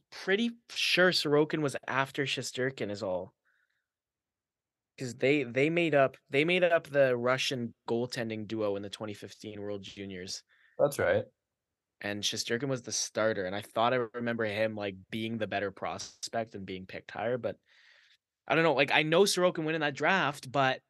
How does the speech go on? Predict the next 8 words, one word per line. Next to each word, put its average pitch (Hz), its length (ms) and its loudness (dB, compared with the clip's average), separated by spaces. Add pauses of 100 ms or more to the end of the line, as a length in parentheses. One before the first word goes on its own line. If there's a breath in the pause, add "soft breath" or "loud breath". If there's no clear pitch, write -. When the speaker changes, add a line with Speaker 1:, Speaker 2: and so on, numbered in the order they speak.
Speaker 1:
um, 131 720 -4 (1600)
again, 123 560 0
like, 117 380 -4
I, 113 220 2
it, 110 440 -4
I'm 113 100 -2
struggling 143 360 -2
with 147 120 -6